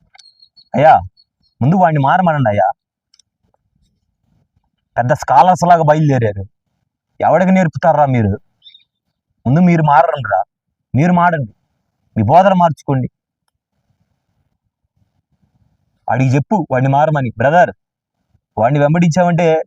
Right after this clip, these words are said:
చివరికి నిన్ను నరకానికి తీసుకెళ్తాడు. వాడే ఒక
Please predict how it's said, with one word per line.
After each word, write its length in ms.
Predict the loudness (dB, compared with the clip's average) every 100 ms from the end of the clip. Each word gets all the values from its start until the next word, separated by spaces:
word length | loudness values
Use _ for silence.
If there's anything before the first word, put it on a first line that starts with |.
| -4
చివరికి 280 | -2 0 0
నిన్ను 180 | -2 0
నరకానికి 420 | 0 0 0 -2
తీసుకెళ్తాడు. 460 | -2 -4 -4 -4 -8 _ _ _ _ _ _ _ _ _ _ _ _ _ _ _ _ _ _ _ _ _ _ _ _ _ _ _ -4 2
వాడే 200 | 2 2
ఒక 220 | 2